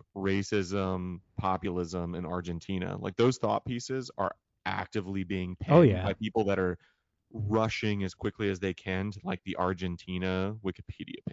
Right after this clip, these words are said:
Speaker 1: page.
Speaker 2: Oh, yeah, man. Yeah, man. For all you journos, it's not the skinny one on the coast, by the way. It's, it's the larger
Speaker 1: <laughs>
Speaker 2: one.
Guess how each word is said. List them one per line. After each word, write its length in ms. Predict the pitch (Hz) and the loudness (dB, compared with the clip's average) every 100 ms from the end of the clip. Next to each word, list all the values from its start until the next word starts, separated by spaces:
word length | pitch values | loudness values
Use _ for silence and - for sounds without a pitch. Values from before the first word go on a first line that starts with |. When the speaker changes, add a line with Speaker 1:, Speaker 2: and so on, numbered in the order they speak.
| - | -10
Speaker 1:
page. 300 | - - - _ - | -12 -12 -20 _ 2
Speaker 2:
Oh, 140 | 127 | 4
yeah, 180 | 95 98 | 4 2
man. 220 | 101 87 85 - _ _ _ _ | 0 -2 -4 -10 _ _ _ _
Yeah, 160 | 98 92 | -2 0
man. 200 | 90 90 - _ _ _ _ _ - - - - - - | 0 -4 -8 _ _ _ _ _ -20 -20 -20 -20 -20 10
For 120 | 160 | 12
all 100 | 156 | 12
you 100 | 127 | 12
journos, 480 | 117 139 127 113 113 | 12 10 10 8 6
it's 160 | 107 | 2
not 240 | 120 117 - | 6 6 4
the 60 | |
skinny 360 | 110 - 120 110 | 0 0 2 4
one 200 | 101 98 | 4 4
on 100 | 95 | 2
the 60 | 92 | 2
coast, 460 | - 95 82 - - _ _ | 2 2 0 -8 -18 _ _
by 140 | 92 85 | -2 0
the 100 | 87 | -2
way. 140 | 85 - | -4 -4
It's, 200 | - - | 0 2
it's 220 | 196 120 - | 2 0 2
the 120 | 101 | 4
larger 440 | 95 98 113 131 120 | 4 4 6 6 6
Speaker 1:
<laughs> 0 | |
Speaker 2:
one. 220 | 143 | 4